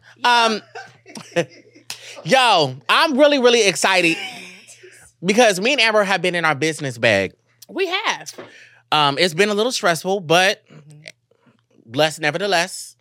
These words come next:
Speaker 1: Right.
Speaker 2: And next week, we'll have a really big announcement for everybody, so.
Speaker 1: You're gonna love it, 'cause I'm so excited.
Speaker 2: Girl, I'm so ready
Speaker 1: Mm-hmm,
Speaker 2: to
Speaker 1: mm-hmm.
Speaker 2: announce it to everybody.
Speaker 1: Oh, my gosh.
Speaker 2: <laughs> So ready, you guys, so
Speaker 1: And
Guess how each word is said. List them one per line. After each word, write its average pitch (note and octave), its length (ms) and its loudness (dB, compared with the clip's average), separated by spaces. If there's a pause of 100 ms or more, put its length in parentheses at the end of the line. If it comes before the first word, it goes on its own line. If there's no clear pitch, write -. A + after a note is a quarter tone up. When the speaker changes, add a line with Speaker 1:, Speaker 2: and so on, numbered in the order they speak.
(260)
Speaker 1:
Right. D#3+ 400 -20
Speaker 2:
And G2+ 120 -18
next A#2 260 -10
week, B2 180 -14
we'll A2+ 160 -8
have A2 220 -8
a F#2 160 -12
really G2+ 240 -8
big G#2 160 -8
announcement F#2 480 -14
for F#2 80 -12
everybody, E2+ 500 -16
so. E2+ 380 -14
Speaker 1:
You're B3+ 160 -12
gonna B3 180 -8
love G3 260 -4
it, F#3+ 60 -14
'cause F#3+ 140 -18
I'm A3+ 320 -6
so - 680 -18
excited. - 720 -16 (240)
Speaker 2:
Girl, F3+ 260 2
I'm F3+ 220 2
so - 180 -8 (220)
ready - 560 -10
Speaker 1:
Mm-hmm, G3+ 540 -12
Speaker 2:
to G3+ 80 -6
Speaker 1:
mm-hmm. G3 100 -14
Speaker 2:
announce - 300 -8
it - 100 -10
to - 80 -6
everybody. - 460 -10
Speaker 1:
Oh, C5+ 280 -2
my D#4 200 2
gosh. F#3 1000 -2
Speaker 2:
<laughs> B4 40 -4 (560)
So - 200 -8
ready, - 200 -16
you - 140 -20
guys, - 260 -14
so - 320 -16 (360)
Speaker 1:
And A3 200 -8